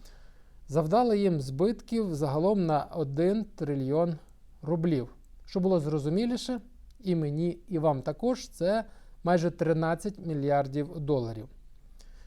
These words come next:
Прямі збитки в нафтовій галузі від ударів Б П Л А вже давно перевалили за сто мільярдів рублів,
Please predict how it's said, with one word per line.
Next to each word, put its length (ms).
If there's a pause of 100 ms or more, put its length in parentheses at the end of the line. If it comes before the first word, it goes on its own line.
(100)
Прямі 300
збитки 480
в 40
нафтовій 380
галузі 400
від 120
ударів 340
Б 100
П 120
Л 80
А 140
вже 180
давно 340
перевалили 880
за 200
сто 300
мільярдів 540
рублів, 360